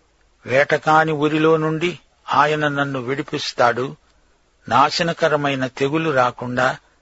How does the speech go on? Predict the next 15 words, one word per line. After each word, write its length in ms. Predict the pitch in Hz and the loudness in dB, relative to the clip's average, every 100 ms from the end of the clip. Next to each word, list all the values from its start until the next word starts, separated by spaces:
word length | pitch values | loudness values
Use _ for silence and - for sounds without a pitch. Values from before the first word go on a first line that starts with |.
| _ - | _ -8
నిన్ను 300 | 123 131 123 | -4 -2 0
రక్షిస్తాడు. 880 | 117 127 - - - - 110 95 - _ _ _ _ _ _ _ - | 0 -2 -4 -8 -8 -4 -4 -4 -12 _ _ _ _ _ _ _ -4
ఆయన 440 | 123 135 135 139 | 0 2 2 2
తన 280 | 147 - 147 | 0 -2 -2
రెక్కలతో 680 | 135 131 - 151 151 156 151 | 0 -2 0 0 0 2 0
నిన్ను 300 | 156 147 139 | 0 -2 -6
కప్పుతాడు. 760 | 131 131 - 143 147 127 123 156 - _ _ _ _ _ - | -2 -4 -4 -4 0 0 0 -8 -14 _ _ _ _ _ -2
ఆయన 320 | 135 143 135 | 0 0 0
రెక్కల 400 | 123 131 - 170 | 0 -2 -2 -4
క్రింద 380 | - 143 131 120 | -4 -6 -2 0
నీకు 560 | 117 - 123 127 127 | 0 0 -6 -6 -2
ఆశ్రయం 640 | 113 123 139 - 156 143 131 | 0 0 0 -4 -2 -2 -2
కలుగుతుంది. 800 | - 120 117 - 113 104 104 - _ _ _ _ _ _ _ - | -2 -2 -4 -8 -10 -10 -12 -16 _ _ _ _ _ _ _ -4
ఆయన 340 | 117 139 135 | 0 2 0
సత్యము, 720 | 131 - 127 - 156 151 156 | -2 -2 -4 -2 -4 -2 -4